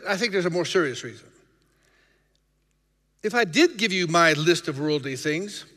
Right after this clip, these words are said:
you'd probably all want to argue with me about it. Isn't it amazing how we all want to defend? But, well, it's, I don't think that's world-, I, that's not really worldly.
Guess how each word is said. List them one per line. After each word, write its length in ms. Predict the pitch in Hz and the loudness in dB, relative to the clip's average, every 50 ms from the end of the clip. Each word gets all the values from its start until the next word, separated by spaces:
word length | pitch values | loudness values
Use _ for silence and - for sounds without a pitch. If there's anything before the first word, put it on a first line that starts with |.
| _ _ _ _ - | _ _ _ _ -10
you'd 160 | 170 175 - | -8 -6 0
probably 180 | - 226 220 220 | 0 2 4 4
all 140 | 220 214 | 4 6
want 120 | 208 208 190 | 4 4 2
to 60 | 185 | 2
argue 400 | - 214 262 277 262 196 185 170 | 2 4 4 4 4 4 -2 -4
with 180 | 151 147 - - | -4 -4 -6 -4
me 80 | 160 147 | -4 -4
about 320 | 135 123 135 127 117 107 | -4 -2 -4 -4 -4 -6
it. 100 | 104 - - - - _ _ _ _ _ _ _ _ _ _ _ _ _ _ _ _ _ _ _ _ _ - | -12 -16 -20 -20 -20 _ _ _ _ _ _ _ _ _ _ _ _ _ _ _ _ _ _ _ _ _ -8
Isn't 200 | 208 226 247 285 | -6 0 0 2
it 40 | 262 | 2
amazing 360 | 226 233 240 254 220 247 220 | 4 4 2 2 0 -2 0
how 140 | 226 226 220 | 0 0 2
we 160 | 202 208 196 | 2 2 2
all 160 | 202 220 214 | 4 4 4
want 160 | 208 208 190 | 4 2 2
to 40 | 170 | 0
defend? 640 | 147 131 165 - - 226 240 262 285 320 302 285 - - - - - - _ _ _ _ _ _ _ - | -2 -6 -8 -4 0 2 2 4 2 0 -2 -6 -10 -16 -20 -20 -20 -20 _ _ _ _ _ _ _ -2
But, 160 | - 214 165 | -2 -2 2
well, 180 | 202 214 - | 4 4 4
it's, 220 | 175 190 226 - - - - 170 151 - | 4 2 -2 -4 -6 -8 -8 -8 -4 0
I 120 | 170 196 | 2 4
don't 160 | 226 285 285 | 4 2 2
think 160 | - 214 156 | 0 -6 -2
that's 200 | - 160 127 - | -2 -2 -2 -2
world-, 200 | - 139 135 127 143 | -8 -12 -10 -6 -4
I, 100 | 165 185 | -4 -4
that's 360 | - - 190 202 208 196 - | -2 2 2 2 2 2 0
not 160 | 247 220 208 | -4 -4 -2
really 180 | 202 180 160 147 | -2 -2 -2 -2
worldly. 500 | 135 131 139 120 110 110 110 151 160 | -4 -8 -8 -10 -10 -10 -12 -12 -14